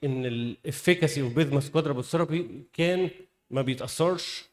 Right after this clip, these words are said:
بالريزيستنس اجينست كلاريترومايسين وميترونيدازول، ويمكن دي نقطه مهمه جدًا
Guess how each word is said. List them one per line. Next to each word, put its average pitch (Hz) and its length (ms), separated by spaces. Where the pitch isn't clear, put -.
بالريزيستنس 151 1200
اجينست 151 460
كلاريترومايسين 139 600
وميترونيدازول، 123 640
ويمكن 139 280
دي 160 120
نقطه 160 320
مهمه 156 240
جدًا 170 340